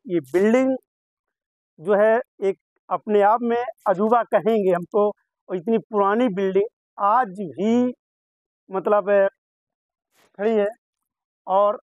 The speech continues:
अपने कैमरामैन से कहना चाहूँगा कि थोड़ा सा रिस्क लेते हुए आप मेरे पास आइएगा और हम आपको एक ऐसी चीज़ दिखाने जा रहे हैं कि अभी तक आपने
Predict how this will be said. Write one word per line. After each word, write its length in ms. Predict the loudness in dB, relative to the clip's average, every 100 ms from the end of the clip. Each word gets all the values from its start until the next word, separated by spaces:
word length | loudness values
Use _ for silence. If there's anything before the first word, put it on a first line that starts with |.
| -16
अपने 200 | -6 -4
कैमरामैन 500 | 0 2 2 0 0
से 160 | 0 2
कहना 280 | 2 2
चाहूँगा 400 | 0 0 2 0 -2 _ _ -20
कि 60 |
थोड़ा 400 | -10 0 2 2
सा 180 | 0 -2 -2 _ _
रिस्क 260 | -4 -4 2
लेते 240 | 2 2
हुए 100 | 2
आप 100 | 2
मेरे 140 | 2 0
पास 340 | 2 0 2
आइएगा 400 | 0 0 2 2 0 _ _ _ -2
और 160 | 0 2
हम 120 | 2
आपको 220 | 0 0
एक 100 | -2 0
ऐसी 280 | -2 2 0
चीज़ 360 | 0 -6 -4 -2
दिखाने 340 | 0 0 2
जा 160 | 2 4
रहे 120 | 0
हैं 120 | -4 _ _ _ -8
कि 80 | -6
अभी 360 | -2 0 0
तक 220 | 0 -2 -2 -4
आपने 340 | -2 -2 -4